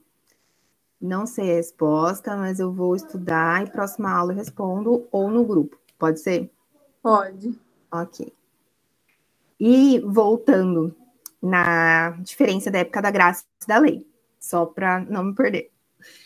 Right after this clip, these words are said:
Speaker 1: É, então, assim, antigamente, é, as leis, existiam seiscentas e treze leis.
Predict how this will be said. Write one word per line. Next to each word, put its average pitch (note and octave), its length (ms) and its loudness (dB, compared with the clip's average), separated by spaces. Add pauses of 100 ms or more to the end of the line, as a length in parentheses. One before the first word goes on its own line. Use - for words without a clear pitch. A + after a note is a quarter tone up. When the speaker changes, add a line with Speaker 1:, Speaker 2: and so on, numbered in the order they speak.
(360)
Speaker 1:
É, G3+ 400 4 (320)
então, D4+ 360 4
assim, C#4+ 460 0
antigamente, A3 1040 0 (720)
é, E3 500 0 (1120)
as G3 260 -2
leis, G3+ 560 2
existiam F#3 400 -4
seiscentas A#3+ 600 0
e C4+ 60 -2
treze A3+ 340 0
leis. - 560 -2